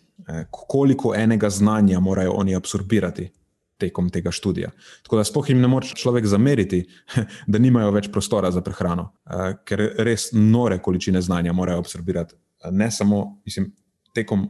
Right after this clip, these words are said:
vseh let, ki se, ne samo študija, ampak tudi kasneje, specializacije in tako naprej. Em, hotel sem reči to, da recimo niti velik delež zdravnikov tudi nima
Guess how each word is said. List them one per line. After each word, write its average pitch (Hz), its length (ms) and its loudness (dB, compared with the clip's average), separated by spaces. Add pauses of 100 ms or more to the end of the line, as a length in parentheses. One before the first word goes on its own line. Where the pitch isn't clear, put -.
vseh 101 320 -2
let, 95 240 -2 (120)
ki 95 120 -8
se, 87 200 -6 (340)
ne 98 120 -2
samo 98 200 0
študija, 98 300 0
ampak 90 180 -2
tudi 92 140 -2
kasneje, 82 400 -6
specializacije 87 680 -6
in 80 60 -6
tako 87 140 -6
naprej. 85 300 -6 (920)
Em, 92 340 -2 (200)
hotel 143 260 -2
sem 131 140 2
reči 135 180 0
to, 143 100 2
da 113 120 0 (360)
recimo 139 340 2
niti 170 240 4 (260)
velik 117 340 0
delež 107 280 2
zdravnikov 107 560 0 (420)
tudi 156 240 6
nima 117 460 4